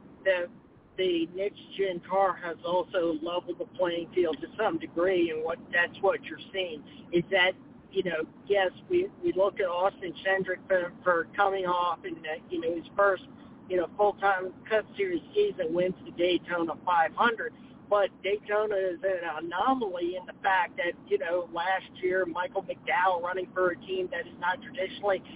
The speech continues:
had the type of funding that big teams do, was able to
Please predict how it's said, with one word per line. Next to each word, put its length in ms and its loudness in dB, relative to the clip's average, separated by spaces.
had 200 2
the 60 0
type 220 0
of 140 -8
funding 300 2
that 200 -4
big 220 0
teams 260 -4
do, 220 2
was 180 -2
able 220 0
to 220 2